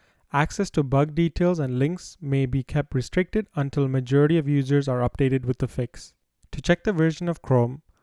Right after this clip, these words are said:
go to the About Chrome menu option and check that you have eighty-one point zero point four zero four four point one one three or later. If you don't have the version updated, you must update it to keep your browser safe and secure. On to the next story.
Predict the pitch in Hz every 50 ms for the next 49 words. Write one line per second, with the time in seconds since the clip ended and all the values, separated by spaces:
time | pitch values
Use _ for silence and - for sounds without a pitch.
0 | _ _ _ _ _ - 131 139 135 135 127 127 131 131 123 127 139 170 196 -
1 | - - 170 165 165 160 156 147 147 147 147 143 127 123 120 - - - 127 127
2 | - _ - 131 120 - - 165 160 _ - 151 151 - 147 139 135 135 131 127
3 | 127 - - 135 135 156 160 147 143 151 175 190 - - - 139 131 127 120 123
4 | 127 127 143 170 202 - _ _ - 139 131 123 - - 143 143 147 139 135 135
5 | 131 131 135 147 151 _ _ _ _ - 139 139 147 135 - 131 131 127 131 143
6 | - _ - - 127 120 117 120 123 127 131 135 139 143 143 - - 127 120 120
7 | 127 139 135 123 120 120 123 123 117 120 120 139 _ _ _ _ _ _ _ _
8 | _ _ _ _ - 143 123 - 131 127 123 143 156 185 180 185 196 190 175 190
9 | 175 160 160 151 147 160 151 147 143 - 139 131 120 120 120 120 - _ _ _
10 | _ _ - 135 131 127 123 120 - 135 135 - - 165 160 160 165 151 - 151
11 | - - 147 131 - 135 123 120 127 123 120 117 120 117 - - 139 156 156 -
12 | _ - - 151 151 - - 131 - - 131 113 110 151 - _ _ _ _ _
13 | _ _ _ _ _ _ _ _ _ _ _ _ _ _ _ _ _ _ _ _
14 | _ _ _ _ _ - 160 175 - - 156 135 131 127 - - - 127 123 123
15 | 131 156 202 220